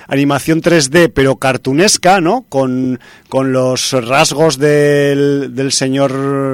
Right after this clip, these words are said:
Mason, en este caso, el granjero, pues un poco así distorsionados por su, por su afinidad o su genealogía, em, escocesa, y bueno,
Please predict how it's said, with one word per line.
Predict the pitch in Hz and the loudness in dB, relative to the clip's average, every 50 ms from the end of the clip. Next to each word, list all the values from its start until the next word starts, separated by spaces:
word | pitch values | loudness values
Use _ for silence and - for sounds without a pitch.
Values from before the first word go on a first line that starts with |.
| 135 131 131 | -4 -4 -4
Mason, | 127 127 123 127 160 202 202 - - 143 135 | -4 -4 -2 2 2 2 2 2 2 0 0
en | 135 139 | 0 -2
este | 139 - - 135 - | -4 -4 -6 -4 -2
caso, | 160 147 - 170 | -2 -2 0 -2
el | 120 104 | -2 -2
granjero, | 120 123 120 113 - 160 180 160 139 113 - - - - - - - _ _ | -2 -2 -4 -2 -2 0 2 2 2 0 -2 -6 -20 -20 -20 -20 -20 _ _
pues | - 117 - - | -10 -8 -8 -6
un | 127 117 | -6 -6
poco | 147 135 147 | -4 -4 -4
así | 131 - - 139 139 139 - - - - | -4 -2 -2 -2 -2 -4 -6 -10 -20 -14
distorsionados | 120 135 127 - - 147 120 - - 135 131 135 139 139 147 - - - | -12 -12 -8 -6 -4 -4 -4 -2 -2 -2 -2 0 0 0 0 -2 -2 -6
por | _ - 139 135 127 | _ -2 -2 0 0
su, | - - - 135 139 135 135 135 135 135 131 120 - - - - _ _ _ _ | -2 -2 -2 0 0 2 2 2 2 2 2 0 -2 -8 -20 -20 _ _ _ _
por | - 127 127 | -8 -6 -6
su | - - 143 139 131 135 135 135 | -6 -4 -2 -2 0 2 2 0
afinidad | 120 - 143 135 139 139 131 135 139 139 143 - | 0 0 0 2 2 2 2 2 2 2 2 0
o | - 135 | -2 -2
su | - - 131 135 131 131 131 131 131 120 - | -2 -2 0 0 2 2 2 2 0 0 -2
genealogía, | - 135 135 135 139 135 139 135 127 - - 139 139 139 139 139 139 127 - - - - - _ _ _ | -4 -2 -2 -2 -2 -2 -2 -4 -4 -4 -4 -2 0 0 0 0 0 -2 -6 -10 -20 -20 -20 _ _ _
em, | - 127 127 131 131 131 135 131 131 135 - | -6 -4 -4 -2 -2 -2 -2 -4 -4 -4 -2
escocesa, | 165 - - - 143 - - 190 190 190 190 220 277 285 _ _ _ | -2 -2 0 0 0 2 2 2 4 4 4 2 2 -2 _ _ _
y | - 131 131 127 123 | -6 -4 -2 -2 0
bueno, | 117 101 98 120 147 170 | -2 -2 -4 -6 -6 -8